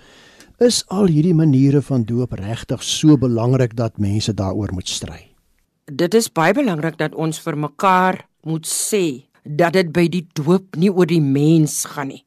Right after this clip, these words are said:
Speaker 2: maar oor God, wat sy liefde aan sondaar mense openbaar. Die doopteologie is egter nie so 'n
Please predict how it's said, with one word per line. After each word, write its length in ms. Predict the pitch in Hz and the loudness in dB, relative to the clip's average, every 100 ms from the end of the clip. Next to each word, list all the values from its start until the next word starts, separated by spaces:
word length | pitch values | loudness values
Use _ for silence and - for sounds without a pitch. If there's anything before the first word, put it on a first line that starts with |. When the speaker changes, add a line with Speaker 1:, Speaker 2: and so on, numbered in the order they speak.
| _ | _
Speaker 2:
maar 280 | 143 147 143 | -4 -2 -2
oor 120 | 143 | -6
God, 500 | 127 - - - - - | -10 -10 -10 -10 -18 -8
wat 180 | 170 - | -8 -2
sy 120 | 185 | -4
liefde 600 | 147 147 190 165 190 - | -2 -4 -4 -2 -2 -2
aan 200 | 156 139 | -4 -6
sondaar 680 | - - - 214 165 131 | -6 -6 -2 0 0 -2
mense 420 | 117 127 120 - 120 _ - | -6 -10 -10 -14 -16 _ -6
openbaar. 600 | 143 131 127 117 104 - - _ _ _ _ - | -6 -4 -6 -6 -10 -12 -20 _ _ _ _ -16
Die 220 | 143 190 | -8 -6
doopteologie 880 | 156 226 269 294 226 160 165 185 190 | 0 0 2 2 4 4 2 0 -2
is 220 | 165 160 - | -2 -6 -6
egter 340 | 170 - 175 | -8 -6 -6
nie 120 | 185 | -6
so 180 | 175 | -4
'n 40 | 160 | -6